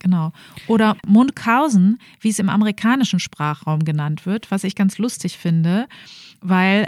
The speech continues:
der Begriff, obwohl es ein deutscher Baron, auf den es zurückgeht, dieser Begriff Münchhausen-Syndrom ist tatsächlich international, weswegen man sehr viele Aufnahmen finden kann, wo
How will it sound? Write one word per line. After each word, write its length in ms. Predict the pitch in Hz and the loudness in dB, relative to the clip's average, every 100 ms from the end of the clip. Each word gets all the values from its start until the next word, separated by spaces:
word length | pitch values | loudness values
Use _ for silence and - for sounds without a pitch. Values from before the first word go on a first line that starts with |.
| - | -2
der 120 | 190 | -2
Begriff, 540 | 185 180 226 - - - | 0 2 2 0 -12 -8
obwohl 320 | 185 185 226 | -6 0 0
es 180 | 226 - | 0 -2
ein 120 | 151 | -4
deutscher 720 | 165 170 - 185 170 165 160 - | -2 -4 -4 -4 -2 -2 -4 -4
Baron, 420 | 165 165 190 233 | -4 4 4 4
auf 140 | 190 - | 0 -2
den 160 | 202 | 0
es 160 | 196 - | 0 -2
zurückgeht, 500 | - 208 208 220 214 - - - - | -6 -6 -4 -6 -6 -16 -20 -4 2
dieser 180 | 208 | 4
Begriff 500 | 185 180 208 - - - | 4 4 2 0 -8 0
Münchhausen-Syndrom 840 | 202 202 190 214 233 226 208 220 | 2 4 2 0 0 -2 0 0
ist 180 | 214 - | -2 -2
tatsächlich 520 | 214 214 208 202 - | 0 0 0 0 2
international, 1080 | 226 220 208 208 202 208 185 202 185 196 311 - - - - | 2 2 2 2 0 2 4 4 2 0 -4 -10 -20 -20 -6
weswegen 340 | 190 190 214 202 | -4 -2 0 2
man 200 | 202 190 | 4 4
sehr 180 | 202 | 2
viele 260 | 214 208 208 | 2 -2 0
Aufnahmen 480 | 202 214 202 190 196 | -2 0 0 2 0
finden 320 | - 202 196 | 0 -2 -2
kann, 380 | - 208 196 196 | -2 0 2 2
wo 300 | 196 190 | 0 0